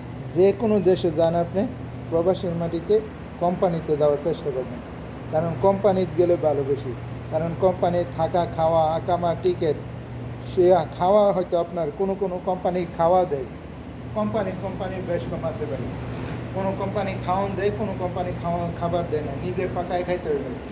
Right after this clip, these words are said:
তাও ভালো, কারণ কেন কোম্পানির নির্দিষ্ট একটা বেতন হইবে, নির্দিষ্ট একটা বেতন হইবে, মাস শেষ করে, মাস শেষ কাম শেষ, বেতন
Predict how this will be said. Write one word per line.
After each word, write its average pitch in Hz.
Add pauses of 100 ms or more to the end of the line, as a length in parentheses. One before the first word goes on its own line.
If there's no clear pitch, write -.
(280)
তাও 180 (120)
ভালো, - (720)
কারণ 180 (100)
কেন 196 (180)
কোম্পানির 190 (120)
নির্দিষ্ট 202 (120)
একটা 180
বেতন 180
হইবে, 165 (2750)
নির্দিষ্ট 208 (140)
একটা - (180)
বেতন -
হইবে, 214 (140)
মাস 180
শেষ 190
করে, 185 (100)
মাস 180
শেষ -
কাম 220 (140)
শেষ, 247 (800)
বেতন 214